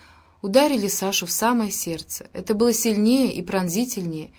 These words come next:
чем любая Анина жалоба, чем её слёзы обиды.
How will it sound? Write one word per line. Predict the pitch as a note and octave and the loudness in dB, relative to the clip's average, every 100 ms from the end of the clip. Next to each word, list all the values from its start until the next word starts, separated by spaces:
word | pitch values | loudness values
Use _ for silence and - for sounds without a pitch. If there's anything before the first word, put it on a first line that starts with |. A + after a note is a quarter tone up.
| _ | _
чем | - G3 | -6 -2
любая | F3+ F3 G3+ G3+ | 0 0 2 0
Анина | - F#3 F#3 F3 | 0 -2 -2 -4
жалоба, | E3 F#3 G3+ E3+ D3+ - | -2 -2 0 -2 -6 -12
чем | - G#3+ | -4 0
её | G#3+ G#3+ | 2 2
слёзы | - A#3 A3+ G3 | 0 -2 0 0
обиды. | F3+ F3 A3 E3 E3 | 0 -2 -4 -6 -12